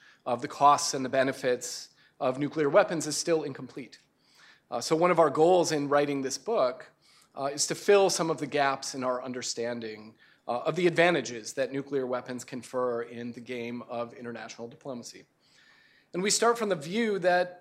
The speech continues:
in order to understand the kinds of advantages that nuclear nations are likely to have in the future, uh, we first need to know whether they've conferred advantages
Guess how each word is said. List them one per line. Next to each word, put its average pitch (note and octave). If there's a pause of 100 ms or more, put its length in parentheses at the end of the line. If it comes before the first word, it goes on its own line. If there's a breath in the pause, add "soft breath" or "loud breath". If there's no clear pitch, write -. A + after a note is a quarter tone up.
(160)
in E3+
order F3+
to E3+
understand E3
the C#3
kinds D3
of C#3
advantages B2
that C3
nuclear C3+
nations B2+
are B2
likely C#3
to B2+
have B2+
in B2
the A#2+
future, E3 (420 loud breath)
uh, D#3
we E3+
first G3+
need G3
to F#3
know E3+
whether D#3
they've D3
conferred C#3+
advantages C3